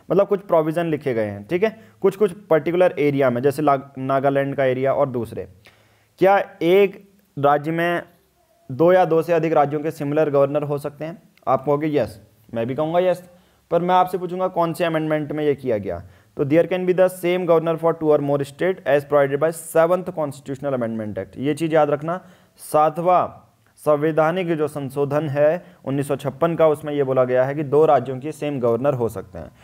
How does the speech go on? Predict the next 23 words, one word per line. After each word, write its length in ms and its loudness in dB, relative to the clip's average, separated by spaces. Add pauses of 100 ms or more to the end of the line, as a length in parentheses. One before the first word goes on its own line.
(180)
तो 80 -4
दो 240 2
राज्यों 280 2
के 80 -4
सेम 260 -4
गवर्नर 340 2
हो 140 0
सकते 240 -8
हैं, 80 -4
ये 80 0
तो 80 -6
सबको 300 -4
पता 240 2
है, 60 4
but 160 -4
कौन 240 0
सा 180 2
अमेंडमेंट 480 -4
में 120 -6
ये 120 -2
किया 220 -8
गया, 180 -10
राइट? 340 -4